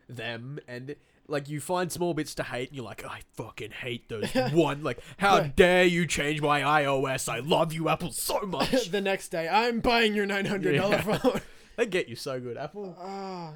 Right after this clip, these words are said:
Speaker 2: it's just, it's something, it's like everything to do with marketing is just in the brain now.
Speaker 1: What do you mean? Like, it's just, we're, we're so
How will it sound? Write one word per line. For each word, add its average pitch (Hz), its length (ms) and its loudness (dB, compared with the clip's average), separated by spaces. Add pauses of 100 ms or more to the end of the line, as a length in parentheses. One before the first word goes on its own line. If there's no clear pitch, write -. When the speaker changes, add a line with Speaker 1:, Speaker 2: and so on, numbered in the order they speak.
(140)
Speaker 2:
it's 185 200 -12
just, 254 160 -16 (200)
it's 190 200 -12
something, 220 640 -18 (100)
it's - 260 -10
like 175 460 -6 (100)
everything 185 960 -8 (280)
to - 80 -18
do 156 100 -6
with 151 100 -10
marketing 135 600 -14
is 131 100 -20
just 139 180 -18
in 151 120 -14
the 135 80 -12
brain 127 480 -16
now. 113 220 -20 (840)
Speaker 1:
What 127 140 -8
do 127 60 -6
you 120 60 -6
mean? 113 180 -8
Like, 107 200 -14
it's 117 220 -12
just, - 240 -10 (180)
we're, 143 240 -2 (280)
we're 139 220 -2
so 131 600 0